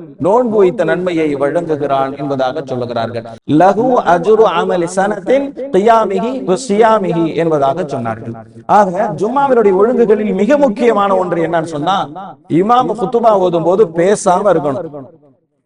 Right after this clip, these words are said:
நபி ஸல்லல்லாஹு அலைஹி வஸல்லம் அவங்க சொன்னாங்க, ஜும்மா தினத்தன்று மூன்று சாரார்கள் இருக்கிறார்கள். முதலாவது சாரார், அவர்கள்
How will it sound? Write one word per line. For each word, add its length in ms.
நபி 240
ஸல்லல்லாஹு 220
அலைஹி 100
வஸல்லம் 180
அவங்க 200
சொன்னாங்க, 300
ஜும்மா 340
தினத்தன்று 760
மூன்று 500
சாரார்கள் 500
இருக்கிறார்கள். 580
முதலாவது 600
சாரார், 800
அவர்கள் 380